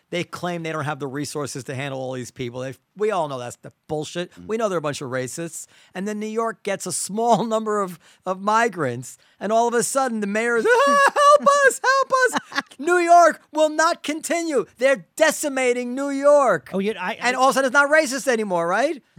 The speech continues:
Speaker 3: Well
Speaker 1: This, this is the, it's all, your ox is gored, and all of a sudden you see it differently.
Speaker 3: But one of the big topics, actually, we discussed last week is whether, uh, this,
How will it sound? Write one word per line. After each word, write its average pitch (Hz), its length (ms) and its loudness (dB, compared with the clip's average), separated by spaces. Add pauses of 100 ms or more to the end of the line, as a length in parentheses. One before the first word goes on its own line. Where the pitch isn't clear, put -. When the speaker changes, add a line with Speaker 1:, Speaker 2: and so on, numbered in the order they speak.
(380)
Speaker 3:
Well 160 80 -6
Speaker 1:
This, 262 160 0
this 254 480 -4
is 262 200 -6
the, 254 240 -12
it's 233 200 -12
all, 233 200 -4 (240)
your 214 200 -6
ox 214 340 -2
is 226 140 -8
gored, 165 360 0
and 202 120 -6
all 196 140 -2
of - 40 -8
a - 20 -12
sudden 226 120 -8
you 220 80 -8
see 240 160 -8
it 226 80 -10
differently. 196 560 -10
Speaker 3:
But 170 160 -12
one 202 180 -2
of 185 60 -8
the 160 60 -4
big 165 200 -8
topics, 170 360 -2
actually, 135 240 -6
we 120 80 -10
discussed 117 420 -12
last 110 260 -16
week 120 220 -12
is 117 120 -12
whether, 135 440 -6 (500)
uh, 135 300 -4 (680)
this, 151 240 -14